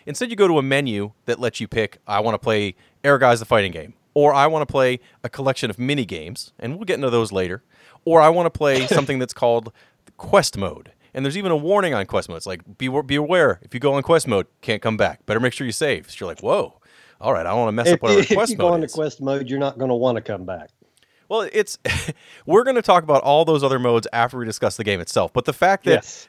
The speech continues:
Speaker 1: that Square felt like it was important enough not to have it as an option in the main menu, not to make it so it's hard to find. No, you get to see right from the beginning,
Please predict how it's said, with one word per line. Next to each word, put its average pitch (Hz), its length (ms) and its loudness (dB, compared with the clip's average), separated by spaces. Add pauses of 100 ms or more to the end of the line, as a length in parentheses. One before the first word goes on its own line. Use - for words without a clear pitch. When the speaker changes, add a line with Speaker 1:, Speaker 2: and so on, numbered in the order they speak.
Speaker 1:
that 127 200 -4
Square 175 680 0 (220)
felt - 380 4
like 127 220 2
it 120 80 -4
was 120 120 -2
important 127 480 -2
enough 82 280 -10
not 165 200 0
to 214 100 -2
have 190 220 2
it 180 60 -4
as 151 100 -4
an 127 140 -4
option 170 540 -4 (220)
in 117 120 -4
the 113 80 -2
main 117 300 -2
menu, 180 340 -2
not 143 180 0
to - 80 -12
make 131 220 -4
it 127 80 -12
so 123 160 0
it's - 120 -6
hard 147 140 0
to 127 60 -4
find. 143 300 -2
No, 143 240 -2 (100)
you 156 180 -8
get 202 180 0
to - 40 -12
see 143 180 -6
right 135 240 0
from 139 120 -8
the 123 80 -4
beginning, 110 280 -2